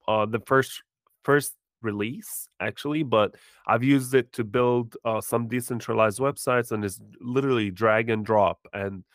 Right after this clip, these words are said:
that's how you can add value and build on top of your E N S, make it very, very, uh,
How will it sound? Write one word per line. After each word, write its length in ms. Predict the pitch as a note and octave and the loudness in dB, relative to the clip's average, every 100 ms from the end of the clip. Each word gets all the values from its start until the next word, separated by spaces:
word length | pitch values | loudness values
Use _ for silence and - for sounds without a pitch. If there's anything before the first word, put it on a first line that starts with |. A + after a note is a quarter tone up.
| _ _ _ B2+ | _ _ _ -2
that's 180 | B2 | 0
how 140 | B2+ A#2 | 2 0
you 100 | A2+ | 0
can 200 | A2+ G#2+ | -6 -2
add 200 | A#2+ A#2 G2+ | 0 0 0
value 480 | C#3 D#3 B2+ G2+ G2+ | 2 4 2 0 -2
and 200 | A2 G#2 | -6 -2
build 280 | A#2 A2+ G#2 | 0 0 -2
on 100 | G2 | -2
top 240 | A2 G#2+ | -2 -2
of 100 | G2 | -4
your 180 | G2 F#2+ B2+ | -8 -6 -2
E 80 | |
N 120 | B2+ A#2+ | -2 0
S, 200 | A#2 - | -2 -2
make 200 | G#2 G#2 | -2 -2
it 140 | G2+ _ | -8 _
very, 400 | G#2+ A#2+ A#2 G#2+ | -4 0 0 0
very, 400 | G2+ G#2 G#2 F#2+ _ _ _ _ - | -2 -2 -2 -6 _ _ _ _ -8
uh, 300 | G2+ G2 F#2 | -4 0 -2